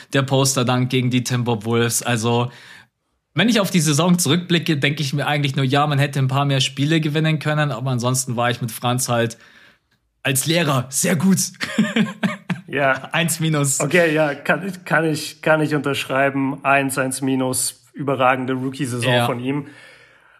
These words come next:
Speaker 2: Okay, und dann die letzte Frage. Nee, zwei Fragen sind's, oder ich hab den Überblick verloren. Ich mache einfach nur die eine noch. Ähm,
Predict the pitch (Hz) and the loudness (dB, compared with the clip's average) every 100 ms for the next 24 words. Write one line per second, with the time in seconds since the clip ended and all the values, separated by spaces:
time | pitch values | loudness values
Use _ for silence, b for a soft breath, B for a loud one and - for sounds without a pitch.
0 | _ 143 170 214 214 180 151 175 185 175 | _ 0 2 2 0 0 0 -2 0 0
1 | 208 208 185 180 165 160 170 185 185 185 | 0 0 -6 0 2 2 0 -2 -4 -10
2 | - - - 196 190 - 180 196 - 165 | -20 -16 -2 0 2 0 2 2 2 0
3 | 139 131 120 131 120 - - - 151 147 | 0 0 -4 -6 -6 -8 -12 -10 -2 0
4 | 147 170 175 151 143 147 123 131 - 123 | 0 -2 -2 -2 0 -2 -2 -6 -6 -2
5 | 127 123 135 135 165 170 165 160 147 143 | 0 -2 -4 -2 2 2 2 0 0 0
6 | 135 131 139 131 143 - - - 139 139 | 2 0 0 0 -2 -2 -12 0 2 2